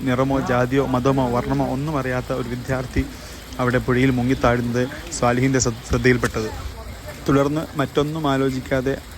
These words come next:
ആ മുങ്ങിത്താണുകൊണ്ടിരിക്കുന്ന പ്രാണനെ ലക്ഷ-, രക്ഷിക്കുക എന്നൊരൊറ്റ ലക്ഷ്യത്തോടുകൂടെ സ്വാലിഹും പുഴയിലേക്ക് എടുത്തു ചാടുകയായിരുന്നു.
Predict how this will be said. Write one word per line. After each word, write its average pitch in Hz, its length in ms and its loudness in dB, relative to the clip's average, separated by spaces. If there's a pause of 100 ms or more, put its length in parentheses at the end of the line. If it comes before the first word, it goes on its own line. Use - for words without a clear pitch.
(1160)
ആ 139 40 4 (120)
മുങ്ങിത്താണുകൊണ്ടിരിക്കുന്ന 139 920 0 (100)
പ്രാണനെ 131 380 0 (320)
ലക്ഷ-, - 240 -6 (120)
രക്ഷിക്കുക 143 480 2
എന്നൊരൊറ്റ 131 420 0 (340)
ലക്ഷ്യത്തോടുകൂടെ 127 640 2 (760)
സ്വാലിഹും 135 420 4 (340)
പുഴയിലേക്ക് 127 480 2
എടുത്തു 123 240 0
ചാടുകയായിരുന്നു. 120 540 0